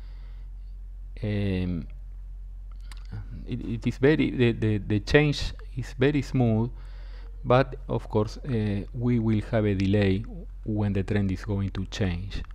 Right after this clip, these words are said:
This indicator has several other options, like for example, paint the background with the current trend. When it is to,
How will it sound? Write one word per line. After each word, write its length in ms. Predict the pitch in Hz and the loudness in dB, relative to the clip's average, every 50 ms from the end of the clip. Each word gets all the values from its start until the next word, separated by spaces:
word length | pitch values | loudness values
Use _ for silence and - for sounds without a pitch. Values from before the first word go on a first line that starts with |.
| - - - - - - - - - - - - - - - - - - - - - - - - - - - - - - | -12 -12 -12 -12 -12 -12 -12 -12 -12 -12 -12 -12 -12 -12 -12 -12 -12 -14 -14 -12 -12 -12 -12 -12 -12 -12 -12 -12 -12 -8
This 160 | - 160 - - | -6 -4 -2 0
indicator 480 | 151 139 139 131 143 147 143 - 139 | 2 2 4 6 6 6 8 6 2
has 240 | 127 - 139 135 - | 4 4 4 4 4
several 580 | - - - 151 139 135 123 123 117 113 113 107 - - - - - - - - - - | 2 2 2 4 4 6 6 6 6 4 4 2 -2 -6 -12 -12 -12 -12 -12 -10 -4 -2
other 460 | 135 131 131 120 117 110 104 104 - - - | 0 0 2 2 2 0 0 0 -2 -2 2
options, 600 | 151 147 135 117 - - - 120 110 107 - - | 2 4 2 2 -2 -6 -4 -4 -4 -4 -6 -6
like 220 | 110 104 104 101 - | -4 -2 -2 -2 -4
for 240 | - 110 104 101 | -4 -4 -4 -4
example, 440 | 104 - - 117 113 113 - 110 104 98 - - | -4 -4 -2 -2 -2 0 0 0 0 0 0 2
paint 280 | 117 113 113 107 101 | 2 4 4 4 4
the 100 | 101 104 | 4 6
background 600 | 110 117 123 117 104 107 104 104 101 101 110 117 - | 8 8 8 8 8 6 4 4 4 2 0 -2 -2
with 220 | - 107 98 92 | -2 0 0 0
the 80 | 95 98 | 0 0
current 380 | - - 120 110 107 101 101 101 | 0 2 2 4 4 4 4 6
trend. 340 | 127 123 113 110 120 135 - - - - - - - - - - - - - - - - | 6 6 6 6 4 0 -4 -8 -12 -12 -12 -12 -12 -12 -12 -12 -12 -12 -12 -12 -10 -4
When 220 | - 104 98 95 98 | 0 2 2 4 4
it 160 | 98 - - | 2 2 2
is 80 | 113 - | 0 0
to, 180 | - - 135 | 0 0 0